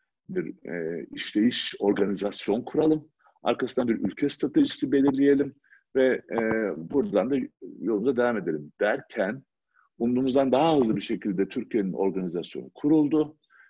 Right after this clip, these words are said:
E, altı, e, Sanayi Bakanı'nın başkanlığında, onun altında altı kuruluş, tüsiad, müsiad, top, T T G ve, e, top ve, e, tim, İhracatçılar Meclisi gibi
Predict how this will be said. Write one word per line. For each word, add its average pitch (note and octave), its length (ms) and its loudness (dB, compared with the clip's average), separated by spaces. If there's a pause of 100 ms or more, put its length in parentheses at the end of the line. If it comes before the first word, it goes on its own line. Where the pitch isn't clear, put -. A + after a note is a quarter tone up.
(120)
E, G#2+ 100 -2
altı, A2+ 760 2 (340)
e, D2 40 -6 (760)
Sanayi A2+ 420 0
Bakanı'nın F#2+ 760 -2
başkanlığında, E2 920 -6 (400)
onun A2+ 180 0
altında F#2+ 460 -2
altı G2 300 -2
kuruluş, F2 360 -6
tüsiad, - 420 -6
müsiad, F#2 420 -6
top, - 260 -4 (380)
T F#2+ 200 -4
T E2+ 160 -2
G E2+ 280 -4
ve, E2 180 -6 (500)
e, D#2+ 360 -8 (180)
top - 300 0 (100)
ve, E2+ 380 -4 (220)
e, F#2 60 -14 (1400)
tim, F#2 320 -2 (520)
İhracatçılar F#2+ 600 -6
Meclisi D#2 420 -12
gibi F#2 240 0